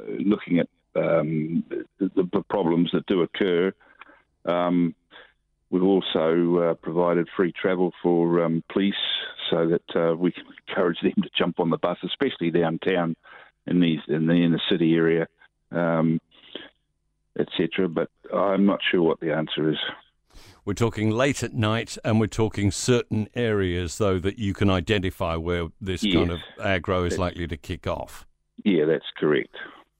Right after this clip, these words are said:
Speaker 2: How do your, how members feel about what's being done so far?
Speaker 1: Well, they're not satisfied enough's been, um, been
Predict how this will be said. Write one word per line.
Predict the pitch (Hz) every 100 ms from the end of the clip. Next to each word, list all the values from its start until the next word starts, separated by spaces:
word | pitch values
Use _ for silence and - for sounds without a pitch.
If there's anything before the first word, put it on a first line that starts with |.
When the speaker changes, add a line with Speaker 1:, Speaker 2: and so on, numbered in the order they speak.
| _ _ _ _ _ - - - _ _ _ _ _ _ _ -
Speaker 2:
How | 139 156
do | 143
your, | 147 147 127 -
how | 131
members | 113 123 131 120 107
feel | - 135 117
about | 107 117 113 117
what's | 110 117 -
being | 123 104 101
done | 104 98
so | - - 113 107
far? | - 90 78 71 - - _ _ _ - - - - -
Speaker 1:
Well, | 113
they're | 110 127
not | 113 -
satisfied | 113 113 - 95 87
enough's | 82 87 85 -
been, | 85 82 82 85
um, | 82 78 69 65 _ _ -
been | 85 80 76